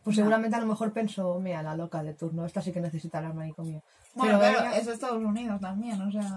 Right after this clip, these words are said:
Speaker 2: mucha, mucha gente rara hay por ahí suelta, por lo visto, así que
Speaker 1: Bueno, ya. Pero claro, esta mujer, si era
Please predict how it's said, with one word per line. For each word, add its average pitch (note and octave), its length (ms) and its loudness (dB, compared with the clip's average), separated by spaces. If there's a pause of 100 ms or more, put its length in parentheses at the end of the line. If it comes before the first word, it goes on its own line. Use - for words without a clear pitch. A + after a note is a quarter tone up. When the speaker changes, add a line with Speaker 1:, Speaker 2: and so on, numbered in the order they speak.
(160)
Speaker 2:
mucha, G3+ 360 -2 (120)
mucha A#3 260 -2
gente G3 260 -2
rara F#3+ 220 -4
hay G3+ 140 -2
por F#3+ 100 -4
ahí F#3+ 140 -2
suelta, A3 300 -4
por A#3+ 120 -6
lo A3+ 140 0
visto, A#3+ 260 -6
así F#3 220 -6
que F3+ 120 -14 (140)
Speaker 1:
Bueno, G#3 240 4
ya. F#3 300 2 (500)
Pero G#3 100 2
claro, A3+ 140 4
esta A#3 160 2
mujer, A#3+ 340 4
si G#3 200 0
era G#3+ 280 2